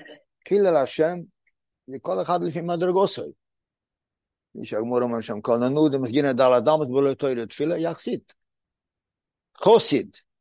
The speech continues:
שהוא עושה משהו שמישהו אחר לא יעשה את זה, אולי לא יהיה לו חיסרון, אבל אתה חוסיד ואתה מייצג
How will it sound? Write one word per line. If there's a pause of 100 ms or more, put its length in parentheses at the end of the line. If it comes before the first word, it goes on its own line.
(1040)
שהוא
עושה
משהו
שמישהו
אחר
לא
יעשה
את
זה,
אולי
לא
יהיה
לו
חיסרון,
אבל
אתה
חוסיד
ואתה
מייצג